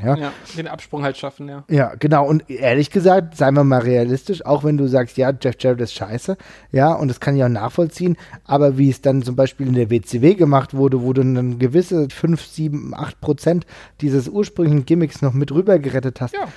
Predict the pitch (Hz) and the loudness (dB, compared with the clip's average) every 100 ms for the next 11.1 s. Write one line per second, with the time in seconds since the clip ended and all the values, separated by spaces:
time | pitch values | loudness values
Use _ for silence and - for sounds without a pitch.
0 | - 247 262 190 190 147 _ 143 131 139 | -14 -14 -12 -12 -14 -14 _ 0 4 2
1 | 127 135 143 156 143 _ - - 107 127 | 4 0 -2 -10 -14 _ -12 -6 -4 0
2 | 160 160 151 156 151 143 160 151 196 214 | 2 2 2 0 0 -2 0 0 2 0
3 | 190 160 123 123 147 175 165 - 170 151 | 2 2 0 -2 -4 -2 -2 -4 -6 0
4 | 170 156 147 165 156 147 147 165 156 147 | 0 0 -2 -2 2 2 2 -4 -4 -6
5 | 160 156 240 277 202 131 113 110 - - | -6 -2 0 2 2 2 0 -4 -12 -14
6 | - 147 147 147 165 165 180 - 208 190 | -6 2 2 4 2 4 2 2 0 2
7 | 180 180 180 175 175 185 233 208 151 143 | 2 2 2 0 -2 -4 0 4 4 4
8 | 160 135 131 143 - 143 - 135 123 127 | 0 -2 0 -4 -4 -10 -4 -4 -2 -2
9 | 123 135 175 165 139 127 139 147 147 151 | -2 -2 0 0 2 2 2 -2 -2 -2
10 | 156 147 156 151 151 160 151 220 196 - | -2 -4 -4 -4 -4 -4 -2 0 -2 -4
11 | 110 | -14